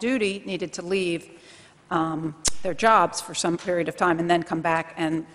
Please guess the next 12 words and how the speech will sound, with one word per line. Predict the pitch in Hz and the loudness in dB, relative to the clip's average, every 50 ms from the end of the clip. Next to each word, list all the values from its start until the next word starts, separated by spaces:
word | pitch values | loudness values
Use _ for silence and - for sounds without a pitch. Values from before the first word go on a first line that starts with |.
| - - | -8 -4
uh, | 165 156 160 160 - - | -2 -2 0 -2 -2 0
maintain | 175 170 160 160 - 165 160 | 2 2 2 2 0 -2 -2
their | 156 151 151 | -2 -4 -6
employment. | 147 - - - 165 160 156 170 - - | -8 -8 -6 -4 -2 -2 -2 -4 -6 -6
So | - - 214 | -4 -2 -2
it | |
was | - 220 - - | -2 -2 -4 -4
really | 370 403 339 240 | -4 -4 -2 -2
just | 233 220 - | -2 -4 -4
a | 196 | -2
breakfast | 180 185 175 - - 185 - - - | -2 -2 -2 -2 -4 -6 -6 -6 -8
to | - 185 180 170 170 170 165 | -6 -4 -2 -2 -2 -2 -4